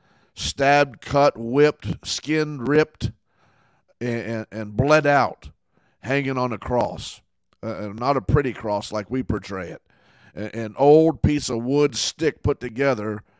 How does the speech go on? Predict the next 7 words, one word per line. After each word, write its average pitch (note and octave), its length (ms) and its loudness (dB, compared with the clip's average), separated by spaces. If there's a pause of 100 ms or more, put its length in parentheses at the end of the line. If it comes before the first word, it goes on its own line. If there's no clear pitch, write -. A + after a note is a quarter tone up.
(480)
uh, F#2+ 180 -4
for C3 240 0
a A2+ 80 2
thief. - 540 -2 (1120)
And - 240 -6
he C3 160 -4
was, B2 420 -4